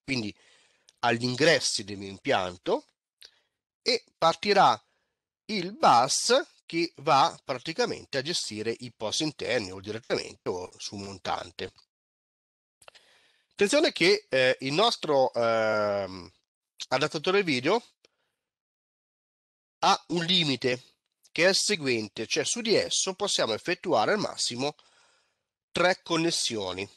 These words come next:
ovvero o due posti esterni e una montante, vuol dire tre, oppure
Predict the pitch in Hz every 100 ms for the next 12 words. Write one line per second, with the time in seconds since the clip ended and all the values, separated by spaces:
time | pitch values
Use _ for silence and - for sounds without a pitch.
0 | _ _ _ _ _ - 190 147 131 107
1 | 98 - _ _ _ - - _ _ 220
2 | 262 - _ _ _ _ _ 127 151 240
3 | 220 175 156 - 156 - 151 117 104 101
4 | 95 90 _ - 135 185 190 139 123 113
5 | 131 104 92 - 95 90 _ - 101 92
6 | 92 90 110 226 _ _ _ _ _ _
7 | _ _ _ _ _ - 277 _ 151 139
8 | 170 262